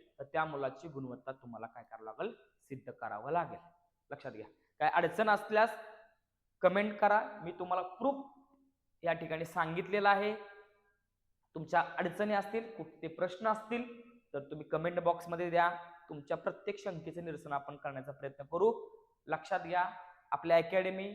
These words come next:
निवासी ऑनलाइन पद्धतीनं नवोदय स्कॉलरशिपचं चांगलं कामकाज करते. सातारा जिल्ह्यातला सर्वोत्तम उच्च,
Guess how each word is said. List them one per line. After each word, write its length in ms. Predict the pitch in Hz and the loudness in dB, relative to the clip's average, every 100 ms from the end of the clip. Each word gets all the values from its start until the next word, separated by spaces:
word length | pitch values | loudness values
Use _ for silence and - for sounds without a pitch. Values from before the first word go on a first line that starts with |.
| - _ 131 | -12 _ -10
निवासी 540 | 143 160 170 - 214 | 0 4 4 4 -2
ऑनलाइन 360 | 180 165 151 156 | -2 0 -2 -2
पद्धतीनं 600 | 165 151 147 151 156 156 | -6 -6 -8 -6 -4 -2
नवोदय 440 | 151 147 160 180 190 | 0 0 2 0 -2
स्कॉलरशिपचं 1120 | - - _ _ 135 135 135 147 _ - 143 | -8 -20 _ _ -2 -2 -6 -14 _ -10 -10
चांगलं 400 | - 143 156 196 | 0 -2 2 0
कामकाज 420 | 196 185 180 180 - | 0 -4 0 -2 0
करते. 340 | 190 180 185 202 - _ _ _ | -4 -4 -8 -8 -12 _ _ _
सातारा 360 | 151 151 170 170 | 4 4 2 0
जिल्ह्यातला 360 | 165 160 170 | -2 -4 -4
सर्वोत्तम 840 | 175 - 208 208 254 - - 269 262 | -6 0 4 6 6 4 2 4 4
उच्च, 260 | 214 - | -4 -4